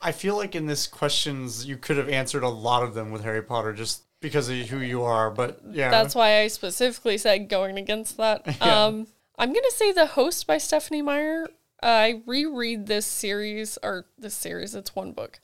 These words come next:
Speaker 2: I reread this book once every few years, so it's been with me at a,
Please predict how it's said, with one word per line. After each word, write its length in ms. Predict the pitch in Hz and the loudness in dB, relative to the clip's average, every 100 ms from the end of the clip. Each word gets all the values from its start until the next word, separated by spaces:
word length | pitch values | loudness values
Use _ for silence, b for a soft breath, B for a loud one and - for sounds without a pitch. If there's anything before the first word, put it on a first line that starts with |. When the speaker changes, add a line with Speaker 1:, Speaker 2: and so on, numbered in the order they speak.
| B B B B | B B B B
Speaker 2:
I 60 | - | -2
reread 560 | 226 269 269 254 240 | 0 0 0 -2 0
this 180 | 220 214 | 0 0
book 380 | - 214 202 190 | -2 2 2 2
once 460 | 226 208 214 214 - | -6 2 2 2 -2
every 300 | - 208 202 | -2 -2 -4
few 280 | - 220 220 | -6 -6 -4
years, 640 | 196 190 226 294 349 330 | -4 -4 -4 -4 -4 -6
so 300 | - 233 196 | 0 0 0
it's 180 | 214 - | -2 -8
been 320 | - 247 269 | -2 -2 0
with 240 | 277 277 | -4 -4
me 340 | 233 226 220 214 | -4 -2 -2 -2
at 200 | - | -2
a, 20 | 202 | -4